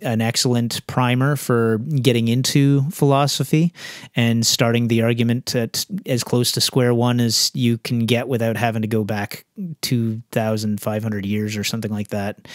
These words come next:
um, right off the bat, although that doesn't hurt either. Uh, and yeah, a-, again, anything you're reading, you're gonna have to take with it the bad with the good. I mean, in this case, this is, uh, going back,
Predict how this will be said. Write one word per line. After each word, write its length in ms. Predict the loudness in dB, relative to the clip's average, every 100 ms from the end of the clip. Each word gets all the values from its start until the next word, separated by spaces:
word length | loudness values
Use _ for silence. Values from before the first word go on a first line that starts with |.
| -18 -20 -12 -6
um, 640 | -4 -2 -2 -2 -2 -4 -6
right 220 | -2 0
off 140 | -2 -4
the 80 | -2
bat, 300 | -2 -2 -6 -18 -18 -18 -6
although 240 | -2 0
that 160 | 0 -2
doesn't 200 | -2 -2
hurt 180 | -2 0
either. 360 | 0 0 -2 -6 -18 -18 -20 -14 -4
Uh, 300 | 0 0 0
and 180 | 0 4
yeah, 260 | 4 2 -2 -6
a-, 260 | 2 4 4
again, 320 | 6 6 6
anything 360 | 4 4 4 4
you're 120 | 6
reading, 300 | 6 6 4
you're 120 | 4
gonna 160 | 4 4
have 260 | 2 0 2
to 340 | 2 4 0 -2 -12 -18 -18 -18 -8
take 300 | 2 2 4
with 280 | 2 2 2
it 440 | -2 -2 -6 -6 -14 -20 -20 -14 -4
the 120 | 0
bad 260 | 2 2 2
with 160 | -2
the 80 | 0
good. 380 | 2 4 2 -2 -8 -2
I 80 | 0
mean, 140 | 2
in 80 | 2
this 160 | 0
case, 320 | 2 0 2 0
this 180 | 0
is, 240 | -2 -2 0
uh, 260 | 0 -2 -4 -10 -18 -18 -20 -20 -4
going 300 | 2 2 4
back, 520 | 2 2 -2 -6 -10